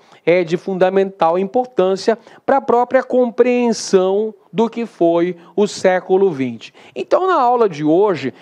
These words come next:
nós trataremos basicamente dos regimes nazifascistas.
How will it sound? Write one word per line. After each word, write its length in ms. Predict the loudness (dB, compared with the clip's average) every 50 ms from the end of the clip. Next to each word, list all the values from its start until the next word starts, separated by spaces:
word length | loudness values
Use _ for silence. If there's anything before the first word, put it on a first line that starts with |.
| -20 -14
nós 400 | -4 -2 0 0 2 0 -2 -4
trataremos 800 | -2 0 0 0 2 0 0 0 2 0 0 0 0 -2 -2 -2
basicamente 1040 | -2 0 0 0 0 -2 -4 -2 0 0 0 2 2 0 0 0 -2 -2 -4 -6 -6 -8 _ _ _ -20 _ -6
dos 460 | 0 2 4 4 4 2 0 -4 -6
regimes 840 | -2 0 2 2 2 0 0 0 0 2 2 2 0 0 -2 -6 -12 _ _ _ -4
nazifascistas. 1300 | -2 0 2 2 0 0 -2 -4 -2 -2 -2 -2 -2 -2 -2 0 0 0 -2 -4 -8 -12 -12 -12 -16